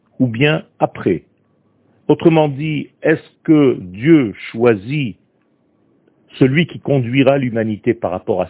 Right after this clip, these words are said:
ses actions, ou bien c'est un choix divin qui est invariable et qui a été fait, et Paro cherche à savoir à partir de quand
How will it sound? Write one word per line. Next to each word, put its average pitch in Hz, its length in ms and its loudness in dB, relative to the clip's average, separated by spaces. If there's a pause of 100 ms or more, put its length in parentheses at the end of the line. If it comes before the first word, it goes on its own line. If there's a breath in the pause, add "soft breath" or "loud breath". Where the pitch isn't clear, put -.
ses 85 200 -6
actions, 240 460 -4 (600 soft breath)
ou 139 80 2
bien 156 380 2
c'est - 280 -2
un 127 180 2
choix 143 520 2
divin 120 600 -4 (480)
qui 123 160 0
est 120 120 2 (140)
invariable 123 720 0 (420 soft breath)
et 131 80 -6
qui 143 120 -2
a 123 40 4
été 117 280 0
fait, 160 460 -4 (260)
et 113 80 -4
Paro 131 540 0 (140)
cherche - 240 -8
à - 140 -12
savoir 165 420 -2
à 131 40 -2
partir 160 560 -2
de 123 160 0
quand 160 400 -2